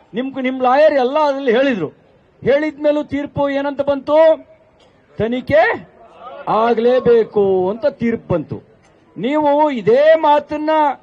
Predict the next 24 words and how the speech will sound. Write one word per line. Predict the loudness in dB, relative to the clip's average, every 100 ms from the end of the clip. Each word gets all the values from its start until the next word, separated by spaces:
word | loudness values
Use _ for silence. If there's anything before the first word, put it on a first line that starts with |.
| _ -8
ರಾಜ್ಯಪಾಲರ | -4 -2 -2 -2 0 2 2
ಹೇಳಿದಾಗ | 2 2 0 -2
ಏನ್ | -2
ಹೇಳಿದ್ರಿ? | -2 -4 -4 -4 -4 -8 _ _ _ _ _
"ರಾಜ್ಯಪಾಲರು | -4 -2 -2 -4 -2 0 0 -2
ಬಿ | -4 -2
ಜೆ | 0
ಪಿ | -2 -2
ಕೈಗೊಂಬೆ" | 0 0 2 0 2 4 4 2 -2 -6 _ _ _ _ _ _ _ _ _ _ -10
ಅಂತ | -8 0
ಹೇಳಿ | 0 2
ಅವ್ರ | 0 0
ವಿರುದ್ಧ | 0 0 0 -6
ಚಳವಳಿ | -6 -4 -2 -2
ಮಾಡಿಸಿದ್ರಿ, | -4 -6 -10 -12 -14 -16 _ _ _ _ _ _ _ _ -2
ಅವರ | 2 4 4 6 4
ಫೋಟೋಕ್ಕೆ | 2 0 0 0 -2 -2 -4
ಚಪ್ಪಲಿ | -4 -6 -2
ಹಾರ | 0 0
ಹಾಕಿದ್ರಿ, | -2 -4 -10 -14 -16 -18 _ _ _ _ _
ಅವರ | -2 0 0
ವಿರುದ್ಧ | -2 -4 -4 -4 -4
ಬೀದಿಯಲ್ಲಿ | -6 -6 -2 -2 -2 -6 -8 -12 _ _ _ _
ಬೈಗಳ | -2 -2 0 0